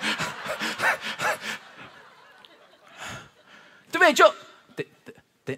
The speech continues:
等一下，你，你，你去等公车，公车没有停下来，把你给碾过去了，你要赶快信。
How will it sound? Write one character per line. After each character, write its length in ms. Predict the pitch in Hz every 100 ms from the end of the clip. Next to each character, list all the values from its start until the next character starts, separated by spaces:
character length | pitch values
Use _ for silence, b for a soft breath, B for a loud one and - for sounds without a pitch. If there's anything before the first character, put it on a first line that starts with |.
| -
等 100 | 233
一 20 |
下， 160 | 147 151
你， 100 | 117 -
你， 180 | 113 113
你 100 | 110
去 120 | -
等 140 | 156 101
公 180 | 117 123
车， 240 | 120 120 - _ _ _
公 140 | 147
车 100 | 143
没 120 | 143 131
有 60 |
停 180 | - 110
下 120 | 127
来， 60 | 113 -
把 100 | 123
你 80 | 107
给 100 | 120
碾 160 | 113
过 160 | 113 107
去 160 | - 92
了， 80 | - _ B B B B B -
你 120 | 113
要 60 | 113
赶 120 | -
快 120 | 123
信。 200 | - 117